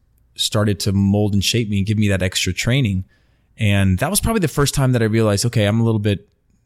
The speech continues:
you know, better than, than some kids, or I have a little bit, somebody sees something in me. And you don't think that at the time, obviously, but you realize that, oh, well, these kids are older and I can, I'm starting to hang with them and I'm starting to figure things out. And that was when I first really figured it out. I look back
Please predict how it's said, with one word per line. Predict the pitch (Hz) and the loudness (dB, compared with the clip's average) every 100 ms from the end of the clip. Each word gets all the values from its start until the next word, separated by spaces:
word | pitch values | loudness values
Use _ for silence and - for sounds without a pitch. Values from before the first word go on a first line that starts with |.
| _ _ _ | _ _ _
you | 104 | 0
know, | 95 | 0
better | 95 101 101 | 2 0 2
than, | 95 92 - | 2 0 0
than | 95 85 98 95 | -4 -2 0 0
some | - 95 | 0 0
kids, | - 95 90 | 0 -2 0
or | 90 | 0
I | 98 | 0
have | 101 | 0
a | 98 | 0
little | 95 98 | 0 0
bit, | 95 - | 0 -2
somebody | - 131 123 | -2 0 0
sees | 101 113 104 | 0 0 0
something | - 104 104 95 | 0 0 0 2
in | 90 | 2
me. | 90 | 2
And | 101 | 2
you | 117 | 2
don't | 110 95 | 0 -4
think | 104 92 | -4 -4
that | 92 | -4
at | 85 | -6
the | - | -10
time, | - 156 147 107 | -8 -4 -2 -2
obviously, | 92 90 - 92 | -2 -2 -2 -2
but | 87 90 - _ _ | -4 -6 -6 _ _
you | 101 98 | -2 2
realize | 107 107 95 | 2 2 0
that, | 98 | -2
oh, | 80 151 92 - _ | -2 -2 -4 -10 _
well, | - | -6
these | 107 123 | -4 -4
kids | 107 - | -4 -4
are | 82 | -4
older | 127 101 | -2 0
and | 98 | 0
I | 98 | 0
can, | 104 107 120 | -2 -4 -6
I'm | |
starting | - 131 120 | -6 -4 0
to | |
hang | 131 151 | 2 2
with | 117 | 0
them | 87 85 | -2 -2
and | 87 90 - | -2 -2 -4
I'm | - _ _ - | -16 _ _ -8
starting | 120 117 | -4 -4
to | 117 | -2
figure | 127 123 | -2 0
things | 123 120 | 0 0
out. | 135 131 98 | 0 0 0
And | 92 95 _ _ - | -2 -4 _ _ -10
that | - 131 | -4 -2
was | 151 | 2
when | 139 | 2
I | |
first | 104 - 131 117 - | 0 -4 -2 -2 0
really | 113 113 | 2 2
figured | 104 101 98 | 2 0 0
it | |
out. | 95 | 0
I | |
look | 120 180 - | 0 -2 -2
back | 120 123 - | -2 -2 -6